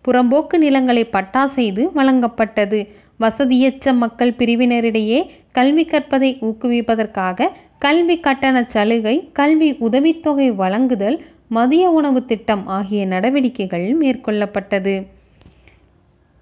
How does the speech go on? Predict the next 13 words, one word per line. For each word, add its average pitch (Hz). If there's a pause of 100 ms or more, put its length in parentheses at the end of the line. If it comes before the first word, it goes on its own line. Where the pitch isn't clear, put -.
(160)
நீதி 277
கட்சி 269 (1500)
பிராமணர் 320
அல்லாதோர் 254
நலனுக்காக 202 (380)
பல்வேறு 254
நடவடிக்கைகளை 233
அறிமுகப்படுத்தியது. 214
அவை 202 (220)
உள்ளாட்சி 262
துறைகளிலும் 226 (180)
கல்வி 311
நிலையங்களிலும் 233